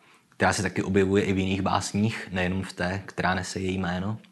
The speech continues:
tak to všechno byly skutečné události. A pokud máte nějaké šikovné učitele, tak vám řeknou, že markýz Gero byl ve skutečnosti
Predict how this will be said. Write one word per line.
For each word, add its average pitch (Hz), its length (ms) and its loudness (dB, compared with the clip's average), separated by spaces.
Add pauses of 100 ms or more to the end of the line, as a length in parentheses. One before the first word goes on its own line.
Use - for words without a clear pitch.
(1040)
tak 120 140 4
to 151 60 8
všechno 131 220 6
byly 123 160 8
skutečné 117 400 2
události. 87 640 -2 (380)
A - 60 -6
pokud 110 260 2
máte 110 280 8
nějaké 110 380 6
šikovné 107 420 4
učitele, 104 520 4
tak 104 160 -2
vám 98 180 4
řeknou, 98 400 0
že 101 120 4
markýz 92 440 2
Gero 87 300 -2
byl 98 180 0
ve 87 80 -2
skutečnosti 92 920 -2